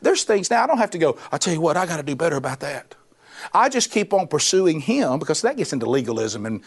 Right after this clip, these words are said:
and, and a code of conduct. I've just noticed the more that I pursue him, the less I have a desire for the, for things that are sinful.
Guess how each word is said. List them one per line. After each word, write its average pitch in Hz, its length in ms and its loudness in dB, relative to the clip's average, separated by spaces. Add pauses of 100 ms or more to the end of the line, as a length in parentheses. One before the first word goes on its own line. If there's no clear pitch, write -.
(100)
and, 127 320 -2
and 123 160 -2
a 107 60 -4
code 151 280 -2
of 110 60 -10
conduct. 127 600 -4 (420)
I've 196 240 2
just 233 240 0
noticed 185 420 2 (160)
the 143 160 2
more 175 380 4
that 175 160 2
I 196 280 4 (200)
pursue 208 460 2
him, 226 540 2 (520)
the 147 100 4
less 185 320 4
I 220 140 4
have 214 220 2
a - 20 -2
desire 214 460 2
for 214 160 -2
the, 190 240 2
for - 160 -2
things 190 300 -2
that 226 100 2
are 247 40 2
sinful. - 440 -6